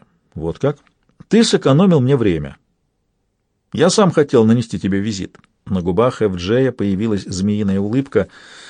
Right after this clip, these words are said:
Майрон позволил ей упасть на пол и, извиваясь, уползти прочь.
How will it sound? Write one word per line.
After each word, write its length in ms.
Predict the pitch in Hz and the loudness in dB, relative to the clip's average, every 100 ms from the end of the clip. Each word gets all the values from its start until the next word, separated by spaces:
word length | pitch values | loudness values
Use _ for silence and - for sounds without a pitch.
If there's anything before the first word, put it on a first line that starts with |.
| - - - | -20 -20 -14
Майрон 540 | - 98 120 131 123 113 | -2 2 4 4 4 2
позволил 540 | 113 104 110 123 117 | 0 0 0 0 0
ей 160 | 107 113 | 2 0
упасть 380 | 107 120 98 - | 2 0 0 0
на 220 | 131 165 | 0 0
пол 260 | - 135 - _ | 0 -2 -2 _
и, 240 | 110 110 | -8 -4
извиваясь, 500 | 104 92 110 135 131 | -6 -4 0 0 0
уползти 400 | 101 107 98 - | -2 -2 -2 -4
прочь. 380 | 120 113 80 - | -2 -2 -2 -6